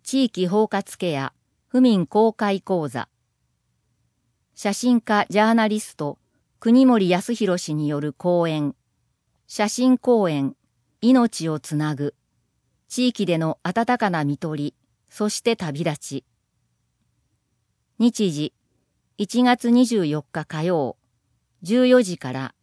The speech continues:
十六時。場所、京都学歴祭館、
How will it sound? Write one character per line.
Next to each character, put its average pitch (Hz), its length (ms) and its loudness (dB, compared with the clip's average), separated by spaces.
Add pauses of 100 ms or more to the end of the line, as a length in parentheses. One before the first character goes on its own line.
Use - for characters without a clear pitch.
十 226 260 2
六 196 300 0
時。 127 180 -10 (1200)
場 180 160 -2
所、 202 320 -4 (540)
京 247 220 4
都 240 160 2
学 165 380 -4
歴 - 220 -4
祭 214 280 0
館、 135 340 -6